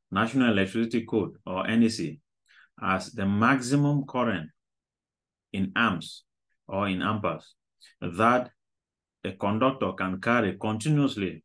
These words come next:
under the condition of use without exceeding its temperature rating. It's very important. Like I did mention, if we select an appropriate size of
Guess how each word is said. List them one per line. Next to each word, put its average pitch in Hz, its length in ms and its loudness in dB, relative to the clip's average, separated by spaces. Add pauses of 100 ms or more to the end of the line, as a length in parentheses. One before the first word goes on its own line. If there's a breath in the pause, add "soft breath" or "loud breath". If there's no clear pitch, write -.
under 131 360 2
the 107 140 -4
condition 113 760 -2
of 85 200 -8
use 104 460 0
without 95 480 -2
exceeding 110 540 -4
its 101 380 -6
temperature 101 540 -6
rating. 92 380 -4 (260 loud breath)
It's 95 140 -4
very 107 140 0
important. 95 440 -2
Like 98 200 0
I 107 60 2
did 139 160 2
mention, 110 640 0 (440 soft breath)
if 98 260 -2
we 127 180 6
select 113 520 2
an 98 100 0
appropriate 117 520 -2
size 110 440 0
of 92 220 -6